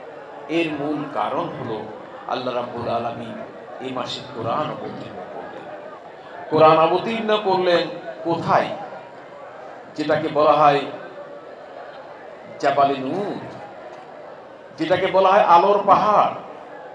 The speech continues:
যেখানে কোরআন অবতীর্ণ করে আল্লাহ ঘোষণা করে দিলেন, "হে নবী, আমি তোমাকে দুনিয়াতে পাঠিয়েছি আমার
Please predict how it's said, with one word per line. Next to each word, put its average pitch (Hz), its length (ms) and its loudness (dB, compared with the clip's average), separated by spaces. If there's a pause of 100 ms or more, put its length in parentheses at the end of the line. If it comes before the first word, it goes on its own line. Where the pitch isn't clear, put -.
(640)
যেখানে 165 380 2
কোরআন 160 380 8
অবতীর্ণ 175 720 2
করে 175 320 2 (680)
আল্লাহ 175 340 8
ঘোষণা 170 340 2
করে 175 200 2
দিলেন, 170 260 2
"হে 175 160 2
নবী, 190 500 2 (1120)
আমি 160 340 4
তোমাকে 160 280 0
দুনিয়াতে 156 540 0
পাঠিয়েছি 151 760 0 (1400)
আমার 147 280 4